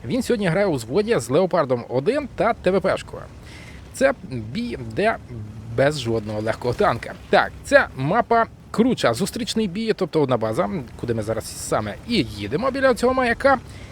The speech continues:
І до слова, подивіться, скільки П Т С А У насипало. Дуже багато, два, чотири, шість, по шість штук в кожній з команд. Відразу наш Бачат агресивно прожимає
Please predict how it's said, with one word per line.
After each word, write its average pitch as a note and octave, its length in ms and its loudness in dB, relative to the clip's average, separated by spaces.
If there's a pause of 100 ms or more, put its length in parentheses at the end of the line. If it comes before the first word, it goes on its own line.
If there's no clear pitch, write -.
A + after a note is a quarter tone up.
(160)
І A3+ 280 2
до G3+ 160 4
слова, A3 480 6
подивіться, F#3+ 420 4
скільки G#3+ 320 2
П F#3+ 140 4
Т F#3+ 140 2
С - 120 -4
А D#3+ 120 8
У E3+ 100 6
насипало. A#2 580 0
Дуже D3 200 -2
багато, B2 340 2
два, B2+ 320 0
чотири, F#3 340 -2
шість, - 400 -6
по - 140 -4
шість - 220 -4
штук - 200 -4 (500)
в - 80 -10
кожній F#3+ 460 4
з - 120 -6
команд. G3 540 6
Відразу E3 500 6
наш F3 260 2
Бачат G3 480 4
агресивно F3 420 2
прожимає F3 520 0